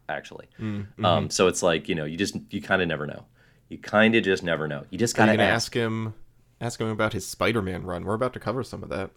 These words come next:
Speaker 1: We're gonna have to
Speaker 2: Uh,
Speaker 1: read more of it for sure,
Speaker 2: it's,
Speaker 1: because
Speaker 2: it's
Speaker 1: I, I
Speaker 2: good.
Speaker 1: remember
Speaker 2: I,
Speaker 1: liking some
Speaker 2: I
Speaker 1: of
Speaker 2: read it
Speaker 1: it,
Speaker 2: years
Speaker 1: not
Speaker 2: ago.
Speaker 1: knowing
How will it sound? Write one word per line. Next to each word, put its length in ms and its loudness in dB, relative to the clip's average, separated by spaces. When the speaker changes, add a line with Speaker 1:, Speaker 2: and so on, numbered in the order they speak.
Speaker 1:
We're 120 8
gonna 160 12
have 180 10
to 60 6
Speaker 2:
Uh, 40 10
Speaker 1:
read 120 8
more 220 10
of 60 -2
it 120 -4
for 140 0
sure, 340 2
Speaker 2:
it's, 100 4
Speaker 1:
because 180 4
Speaker 2:
it's 200 12
Speaker 1:
I, 140 6
I 40 12
Speaker 2:
good. 60 12
Speaker 1:
remember 300 10
Speaker 2:
I, 40 8
Speaker 1:
liking 320 8
some 180 8
Speaker 2:
I 40 6
Speaker 1:
of 60 8
Speaker 2:
read 80 8
it 120 10
Speaker 1:
it, 60 6
Speaker 2:
years 80 4
Speaker 1:
not 140 8
Speaker 2:
ago. 100 4
Speaker 1:
knowing 440 4